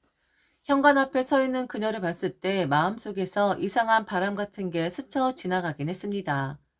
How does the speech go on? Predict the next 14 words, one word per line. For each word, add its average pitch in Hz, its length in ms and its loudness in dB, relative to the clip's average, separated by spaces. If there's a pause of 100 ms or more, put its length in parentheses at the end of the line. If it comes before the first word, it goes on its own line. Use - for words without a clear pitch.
(720)
세월이 277 460 4
그녀를 247 360 0
많이도 202 400 4
바꿔놨더라고요. 160 1200 -4 (580)
예전처럼 196 760 0
강해 180 360 0
보이지도 185 460 0
않았고 175 760 -2 (380)
그 262 100 0
눈빛엔 226 800 -4
미안함이 202 540 0
깊이 170 260 -4
서려 226 260 -6
있었습니다. 147 840 -4